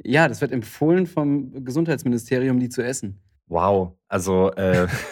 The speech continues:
Speaker 2: <laughs> macht, macht, macht, macht sicherlich gesund, äh,
Speaker 1: Ja.
Speaker 2: Processed Food.
Speaker 1: Nein, esst lieber Gemüse und Obst und, äh, andere, andere Supplements, die gesund sind. Und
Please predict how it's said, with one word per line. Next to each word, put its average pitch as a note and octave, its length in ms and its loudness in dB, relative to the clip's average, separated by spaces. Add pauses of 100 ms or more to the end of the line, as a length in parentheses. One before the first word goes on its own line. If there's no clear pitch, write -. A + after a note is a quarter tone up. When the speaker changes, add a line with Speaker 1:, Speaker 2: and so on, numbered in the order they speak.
(280)
Speaker 2:
<laughs> - 420 -4
macht, - 260 4
macht, - 220 4
macht, F#3 280 4
macht E3+ 180 2
sicherlich C3+ 380 2
gesund, A2+ 480 0 (460)
äh, F#2+ 340 2 (160)
Speaker 1:
Ja. A#2 160 -2
Speaker 2:
Processed G#2+ 580 2 (140)
Food. F#2 440 -8 (800)
Speaker 1:
Nein, A2+ 220 -2
esst C#3+ 260 0
lieber D#3 200 6
Gemüse D3+ 560 6
und B2 240 0
Obst C#3+ 420 2
und, B2 340 0
äh, A#2+ 180 0
andere, C3 640 2 (340)
andere C3+ 380 2
Supplements, B2+ 520 2 (100)
die F#3+ 60 2
gesund B2+ 360 0
sind. C3 260 -6
Und A2+ 180 -10